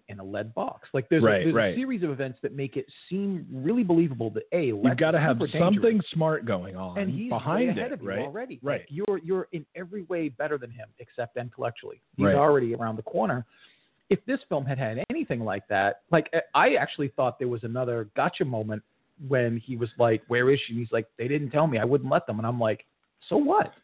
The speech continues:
Speaker 2: Right. <laughs>
Speaker 1: Just listen, dude.
Speaker 2: It doesn't,
Speaker 1: Like,
Speaker 2: it,
Speaker 1: can't you hear your
Speaker 2: it
Speaker 1: mom?
Speaker 2: doesn't matter in other circumstances, but
Speaker 1: It was
Speaker 2: now
Speaker 1: so
Speaker 2: when we
Speaker 1: weird.
Speaker 2: want it to
Speaker 1: That's
Speaker 2: matter,
Speaker 1: so
Speaker 2: and then,
Speaker 1: aggravating.
Speaker 2: and then it's the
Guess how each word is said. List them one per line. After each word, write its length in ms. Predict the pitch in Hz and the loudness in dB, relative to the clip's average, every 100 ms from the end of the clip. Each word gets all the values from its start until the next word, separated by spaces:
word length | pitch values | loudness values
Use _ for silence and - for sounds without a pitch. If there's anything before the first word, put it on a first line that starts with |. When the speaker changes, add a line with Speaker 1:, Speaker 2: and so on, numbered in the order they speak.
| _ 139 | _ 4
Speaker 2:
Right. 380 | 208 - 165 113 | 4 6 2 2
<laughs> 80 | - | -2
Speaker 1:
Just 180 | 196 202 | -2 -2
listen, 480 | 175 247 - 156 139 | 0 2 2 -4 -4
dude. 320 | 143 - 359 | -2 0 2
Speaker 2:
It 200 | 202 175 | 0 0
doesn't, 280 | 151 156 175 | 2 2 0
Speaker 1:
Like, 100 | 190 | 0
Speaker 2:
it, 80 | - | -2
Speaker 1:
can't 160 | 262 | -2
you 140 | 330 311 | -4 -4
hear 200 | 285 294 | -6 -8
your 160 | 214 | -4
Speaker 2:
it 140 | 180 185 | -2 0
Speaker 1:
mom? 80 | 151 254 247 | 2 2 2
Speaker 2:
doesn't 200 | 277 196 | -2 0
matter 460 | 160 170 208 190 | -2 -2 -2 -2
in 320 | 165 147 143 139 | 0 0 -2 -2
other 240 | 156 190 165 | -2 0 0
circumstances, 880 | - 101 - 92 - 92 92 98 95 | -2 -8 -8 -12 -14 -14 -14 -14 -4
but 80 | - | -2
Speaker 1:
It 60 | - | 2
was 40 | |
Speaker 2:
now 240 | 156 190 202 | 4 4 4
Speaker 1:
so 40 | |
Speaker 2:
when 160 | 185 160 | 4 2
we 80 | |
Speaker 1:
weird. 100 | 139 | 2
Speaker 2:
want 200 | 143 160 165 | 2 0 -2
it 80 | |
to 80 | - | -4
Speaker 1:
That's 20 | |
Speaker 2:
matter, 200 | 113 113 120 | -4 -4 -2
Speaker 1:
so 60 | 165 | 0
Speaker 2:
and 160 | 175 | 2
then, 80 | 208 | 2
Speaker 1:
aggravating. 380 | 254 185 175 180 _ _ _ _ | 2 2 0 -4 _ _ _ _
Speaker 2:
and 140 | 175 202 | 4 6
then 120 | 240 | 6
it's 120 | 214 | 4
the 100 | 170 | -2